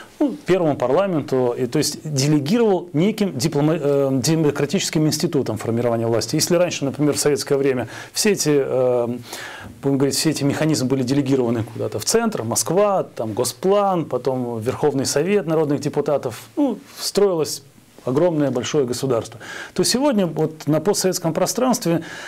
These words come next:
все эти осколки советского государства вначале, как мне кажется, делегировали это все демократическим, новым демократическим институтам. Сегодня, по истечению этих двадцати пяти лет,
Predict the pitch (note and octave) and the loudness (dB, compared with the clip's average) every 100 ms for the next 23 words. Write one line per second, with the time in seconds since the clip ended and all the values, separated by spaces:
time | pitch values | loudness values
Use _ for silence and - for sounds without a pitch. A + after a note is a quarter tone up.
0 | - - - - - A#3+ B3 A3+ - G3+ | -14 -16 -14 -2 0 4 4 2 2 0
1 | - F3+ - - F#3 D#3 C3 G#2+ F2 - | 2 0 2 2 2 2 -2 -2 -6 -14
2 | - - D#3+ D#3+ - D#3+ D3 E3 G#3+ B3 | -12 -2 2 2 2 2 2 2 2 2
3 | - F3+ F#3 - - - B2+ D3+ D3+ A3 | 0 0 0 -2 -12 -14 -2 0 2 2
4 | A3+ E3+ E3+ C#3 B2+ C3+ C3 D#3 G#3+ - | 2 0 -2 -4 -2 -2 0 2 2 2
5 | C#3 A#2 D3+ D3 G3+ G#3+ F3 D#3 D3 C#3+ | 0 0 2 2 4 2 2 0 2 0
6 | B2 D3 C#3 C#3 C3 B2+ D#3+ - A2+ C#3 | 2 0 2 0 0 -2 -2 -4 0 2
7 | F3 E3+ B2+ A2+ A#2+ A#2+ C3+ - B2 - | 2 0 -2 -4 -2 -2 -2 -2 -6 -4
8 | A2 A2 A#2 A2+ - A3 B3+ E3+ F3+ F#3 | -6 -6 -8 -4 0 4 4 2 2 0
9 | E3+ G3 - G#3+ F#3 D#3+ C#3+ C3 C#3+ - | 0 -2 0 2 2 2 0 0 -2 -2
10 | G3+ F#3 - F3 D#3 A#2 | -2 -2 0 2 2 0